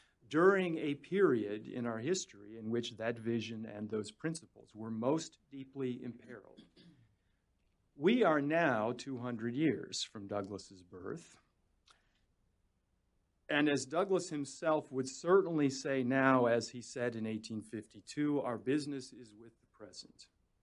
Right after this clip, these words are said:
We live today in another period of Republican forgetfulness, or worse. We live in a period in which many Americans have forgotten our principles or never learned them, in which many Americans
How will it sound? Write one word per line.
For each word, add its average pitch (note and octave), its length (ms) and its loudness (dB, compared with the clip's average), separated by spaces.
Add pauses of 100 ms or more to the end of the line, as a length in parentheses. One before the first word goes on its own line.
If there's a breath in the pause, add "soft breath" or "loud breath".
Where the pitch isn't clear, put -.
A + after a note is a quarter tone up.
(680)
We C#3 160 4
live D#3+ 320 4
today A#2+ 720 -4
in A#2+ 320 -4
another D3 440 2
period F#2+ 580 -8
of G2+ 160 -12
Republican G2+ 640 -10
forgetfulness, F#2 1000 -12
or G2+ 160 -8
worse. F#2+ 580 -12 (920)
We A#2+ 160 2
live D3 240 4
in E3+ 80 4
a D#3 40 2
period C#3 580 4
in C3+ 140 -2
which C3 200 0
many C#3+ 260 2
Americans C3+ 600 2
have B2+ 120 -14
forgotten C3 460 2
our C#3 80 0
principles C3 580 -4
or G#2+ 60 -8
never B2+ 320 0
learned F#2+ 320 0
them, A2+ 240 -12 (1400)
in C3+ 180 4
which C3 180 4
many D3+ 360 4
Americans D3+ 720 2